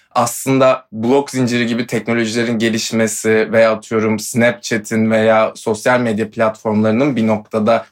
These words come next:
artırılmış gerçeklik teknolojilerini yavaş yavaş bize tanıttığını gözlemliyoruz gibi duruyor. Hani burada da insanın aklına şu geliyor, hani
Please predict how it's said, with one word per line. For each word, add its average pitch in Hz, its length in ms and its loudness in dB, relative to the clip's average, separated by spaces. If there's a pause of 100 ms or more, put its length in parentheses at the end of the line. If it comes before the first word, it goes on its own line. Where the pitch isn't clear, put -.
artırılmış 123 560 0
gerçeklik 113 520 0
teknolojilerini 113 800 0
yavaş 135 340 2
yavaş 147 200 0
bize 120 220 -4
tanıttığını 113 500 -2
gözlemliyoruz 95 1000 -2 (100)
gibi 95 260 -8
duruyor. 110 380 0 (260)
Hani 113 320 2
burada 127 340 2
da 156 80 4
insanın 131 280 -2
aklına 135 240 -2
şu 139 140 -6
geliyor, 104 320 0
hani 104 220 -2